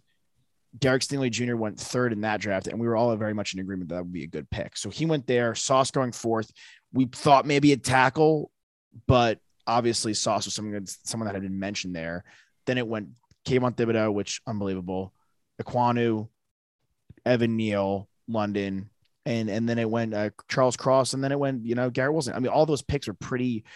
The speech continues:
reasonable. Then it got crazy, which to me, the craziest moment, at least, and this is considering Hollywood Brown being traded, who we didn't even have any underst-,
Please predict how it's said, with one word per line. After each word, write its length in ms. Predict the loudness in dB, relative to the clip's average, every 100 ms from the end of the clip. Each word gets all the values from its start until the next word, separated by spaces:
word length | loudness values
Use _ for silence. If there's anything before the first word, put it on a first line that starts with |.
| -10 -2
reasonable. 320 | -2 -2 -2
Then 200 | 4 4
it 60 |
got 200 | 4 -2
crazy, 540 | -2 0 0 0 -4 -8 -14 -8
which 220 | -6 -4
to 100 | -4
me, 360 | 0 0 0
the 100 | -2
craziest 500 | -4 0 2 2 0
moment, 280 | 0 0 2
at 100 | 2
least, 340 | 2 2 -2 -10 _ _ _ _ _ _ _ _ 2
and 120 | 6
this 120 | 6
is 100 | 4
considering 480 | 0 0 2 2 2
Hollywood 500 | 4 6 8 8 6
Brown 340 | 2 2 2 2
being 180 | 0
traded, 300 | 0 2 2
who 60 | 2
we 100 | 0
didn't 200 | 0 -2
even 180 | -2 -2
have 120 | -4
any 260 | -4 -2 -2
underst-, 340 | -4 -8